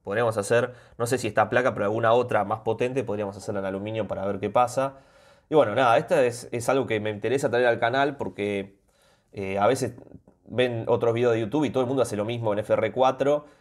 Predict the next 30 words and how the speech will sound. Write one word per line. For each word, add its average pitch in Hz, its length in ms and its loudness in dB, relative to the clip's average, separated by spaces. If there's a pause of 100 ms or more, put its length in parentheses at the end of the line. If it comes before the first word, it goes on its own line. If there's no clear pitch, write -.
(120)
Y 104 140 -6
dije, 110 100 -2
bueno, 107 240 4
vamos 123 180 4
a 101 40 -10
probar, 107 340 4
vamos 113 220 2
a - 40 -8
empezar 101 240 0
a 104 40 2
hacer 104 220 -4
placas 113 300 -2
raras 135 640 4
y 104 80 -12
traerlas 113 400 -2
al 101 100 -2
canal 120 260 -2
para 117 140 -2
que 90 60 -6
ustedes 104 200 -4
vean 107 200 0
si 98 80 -10
les 92 160 -10
interesa 95 380 -8
o - 20 -8
no. 87 100 -10
Así - 180 -12
que 131 120 -4
bueno, 98 220 -6
gente, 98 360 -10